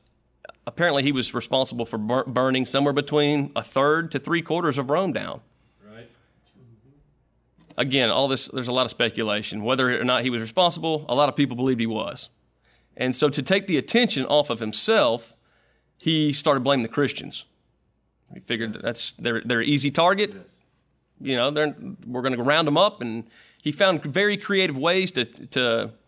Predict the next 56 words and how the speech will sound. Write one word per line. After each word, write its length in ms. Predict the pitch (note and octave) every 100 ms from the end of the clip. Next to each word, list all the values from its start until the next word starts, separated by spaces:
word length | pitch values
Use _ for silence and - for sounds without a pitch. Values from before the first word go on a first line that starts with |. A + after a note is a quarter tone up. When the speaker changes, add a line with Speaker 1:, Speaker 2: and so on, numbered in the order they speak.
| _
Speaker 1:
exercise 580 | D3 E3 E3 F3 D#3+ C#3+
his 120 | B2+
cruelty 600 | - F#3 D#3 - G#2 G#2+ - -
and 140 | A2+
torture 380 | - D3+ C3+ A2
and, 180 | G#2+ G#2+
and 240 | A#2 G2+
found 220 | C3+ B2 A#2
great 200 | C3 A#2+
joy 180 | A#2
in 140 | G#2+ G#2
it. 140 | - _ - - - -
Um, 500 | A#2 A#2 G#2+ G2+ G2+ _ _ _ -
he 100 | D3
liked 220 | D3 B2
to 60 |
gather 320 | A#2 C3+ C#3 C3+
'em 120 | C3
up 300 | C#3 C#3 _ _ -
and 160 | G#2 A2+
wrap 200 | C3+ C3+
'em 120 | C3+
up 160 | C3+
in 260 | A2+ A2 A2 -
skins, 500 | - D#3 D#3 D3+ C#3+
animal 240 | D#3 C#3+
skins, 380 | - D3+ D3+ B2+
and 80 | B2+
have 140 | C3+
wild 320 | B2+ C#3 C3
dogs 340 | C#3 C#3 A#2 -
eat 140 | A#2+
'em. 160 | G#2 - _ _ _ _ _ - -
And 80 | A#2
he'd 120 | C#3+
make 160 | F#3 F#3+
it 60 | D3
a 60 |
spectacle. 460 | - D#3+ B2+ - G#2+
He'd 100 | A#2
make 140 | C3+
it 80 | A2+
a 40 |
show 220 | A2 B2 A#2
for 140 | A2
everybody. 440 | G#2 F#2+ D#2 - - -
He 60 |
was 60 | C#3+
trying 160 | A3+ E3+
to 40 |
take 140 | G#3
the 80 | C#3+
attention 320 | - F3 C#3+
off 140 | A#2+ A2
of 80 | A#2
him. 240 | G2